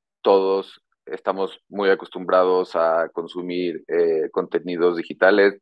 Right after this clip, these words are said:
Yo, sin duda, es-, lo hago constantemente y, y, y me gusta, pero también la pandemia un poco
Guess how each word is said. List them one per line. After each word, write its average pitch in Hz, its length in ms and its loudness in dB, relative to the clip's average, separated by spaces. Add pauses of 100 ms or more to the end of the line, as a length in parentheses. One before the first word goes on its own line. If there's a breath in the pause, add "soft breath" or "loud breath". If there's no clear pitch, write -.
(140)
Yo, 87 340 0
sin 80 200 -16
duda, 87 400 2
es-, 78 160 -8
lo 90 220 4
hago 90 240 6
constantemente 90 1000 -2
y, 85 240 -8
y, 82 200 -18
y 82 100 -16
me 80 180 -14
gusta, 101 500 -2 (380 soft breath)
pero 90 180 2
también 101 640 0
la 92 240 -2
pandemia 98 480 -2
un 101 160 -8
poco 95 440 -2